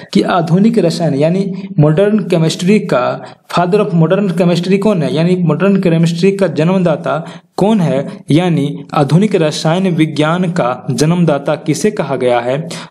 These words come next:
तो आपका answer हो जाएगा Lavoisier। ठीक है दोस्तों, यहाँ पे Lavoisier लिखा हुआ है, English में Lavoisier। अब हम लोग देखेंगे कि रसायन विज्ञान के कितने branch होते हैं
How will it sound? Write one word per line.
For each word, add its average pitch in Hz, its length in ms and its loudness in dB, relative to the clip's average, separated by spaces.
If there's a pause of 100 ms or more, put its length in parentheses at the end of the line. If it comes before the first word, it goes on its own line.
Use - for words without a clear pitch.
तो 202 60 4
आपका 151 400 -2
answer 143 320 -4
हो 143 140 2
जाएगा 117 600 0 (120)
Lavoisier। 127 880 2 (200)
ठीक 175 100 4
है 190 60 2
दोस्तों, 185 400 0 (140)
यहाँ - 220 -4
पे 165 100 0
Lavoisier 151 580 2
लिखा 170 220 0
हुआ 175 200 2
है, 185 120 -6
English 147 280 0
में 214 100 2
Lavoisier। 120 840 0 (1080)
अब 214 120 -4
हम 180 140 0
लोग 156 180 0
देखेंगे 139 460 0
कि - 300 -4
रसायन 180 380 0
विज्ञान 165 460 0
के 139 240 0
कितने 185 560 -2
branch 123 400 -2
होते 117 300 -2
हैं 113 380 -8